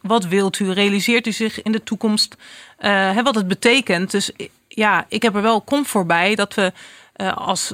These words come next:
financiële verstrekkers in het algemeen, maar zeker ook wij als bank, echt bezig zijn met die groep die nog wel oude producten heeft of woekerpolissen heeft of aflosvrije hypotheken. Dus,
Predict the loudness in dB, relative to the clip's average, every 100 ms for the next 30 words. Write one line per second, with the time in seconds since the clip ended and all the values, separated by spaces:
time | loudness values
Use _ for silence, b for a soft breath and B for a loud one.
0 | -12 -8 -4 -2 -2 -4 -6 -6 -4 -4
1 | -2 -4 -2 -2 -2 -2 -2 -4 -4 -8
2 | -2 0 0 -2 -2 0 0 -2 -8 B
3 | B B B -6 -4 0 2 0 0 0
4 | 0 -2 -4 -6 0 2 2 -4 -14 -14
5 | b b 0 2 2 2 0 -2 0 0
6 | -2 0 0 -2 -2 2 2 0 -4 -12
7 | -8 -4 -2 -4 0 2 2 0 0 0
8 | 0 0 -4 -8 -8 -8 -8 -6 -4 -4
9 | -4 -6 -2 0 0 -4 -8 -8 -10